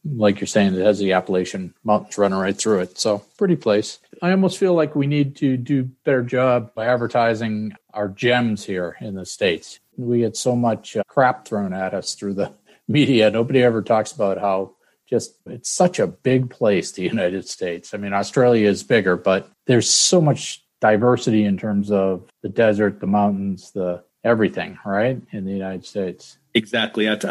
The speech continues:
Speaker 2: when I lived in Australia, I talked to people and they say, "Oh, I've been to the U S." And I say, "Yeah, where have you been?" "Oh, we went to California and went to Disneyland." I said, "Yeah, you haven't been to the U S." Or Americans say, "I've been to," I mean, you,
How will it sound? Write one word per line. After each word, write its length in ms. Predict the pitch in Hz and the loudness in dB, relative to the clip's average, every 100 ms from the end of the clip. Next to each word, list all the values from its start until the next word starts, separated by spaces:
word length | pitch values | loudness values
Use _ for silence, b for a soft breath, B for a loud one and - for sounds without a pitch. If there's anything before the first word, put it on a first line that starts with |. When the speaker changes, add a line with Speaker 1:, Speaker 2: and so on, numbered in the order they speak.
| 117 | 0
Speaker 2:
when 160 | 127 | 0
I 60 | 131 | 0
lived 240 | 147 165 | 0 -2
in 80 | 147 | -2
Australia, 480 | 127 - 123 117 117 | -2 -2 0 2 0
I 80 | 107 | -2
talked 260 | - 123 | -4 -4
to 60 | 120 | -4
people 400 | 104 110 120 113 | -2 -2 0 0
and 100 | 110 | 0
they 80 | 113 | -2
say, 140 | 113 | -4
"Oh, 180 | 160 226 | -2 0
I've 180 | 226 226 | 0 0
been 120 | 214 | 0
to 60 | 160 | 0
the 120 | 120 113 | 0 0
U 80 | 107 | 0
S." 240 | 135 170 | -4 -8
And 80 | - | -12
I 40 | 139 | -8
say, 140 | 147 | -2
"Yeah, 200 | 190 254 | 0 0
where 160 | 254 240 | 0 0
have 80 | 208 | 0
you 80 | |
been?" 180 | 202 226 | 0 0
"Oh, 100 | 220 226 | 0 0
we 160 | 208 | 2
went 200 | 208 202 | 0 0
to 260 | 196 175 151 _ _ _ | -2 -2 -2 _ _ _
California 600 | - 175 165 - 175 180 | -4 -2 -2 -2 0 2
and 100 | 139 | 0
went 120 | 143 131 | -2 -4
to 180 | 131 | -8
Disneyland." 680 | 117 165 165 139 110 92 85 - | -2 -2 0 0 0 0 -6 -16
I 60 | 127 | -12
said, 280 | - 123 139 | -4 -4 0
"Yeah, 480 | 175 175 147 127 117 - | 2 2 2 0 -4 -4
you 120 | 143 | 0
haven't 220 | 160 160 | 0 0
been 140 | 143 147 | 2 2
to 60 | |
the 100 | 131 | 2
U 180 | 131 147 | 2 2
S." 260 | 151 104 - | 0 -2 -2
Or 120 | 110 | 0
Americans 580 | 117 143 151 - 117 110 | 2 2 0 0 -2 -2
say, 80 | 127 | 0
"I've 160 | 175 180 | -2 -2
been 120 | 170 | -2
to," 260 | 147 139 127 _ - | -2 -2 -8 _ -2
I 80 | |
mean, 280 | 135 127 - - | 0 -2 -6 -16
you, 160 | - 143 | -10 -8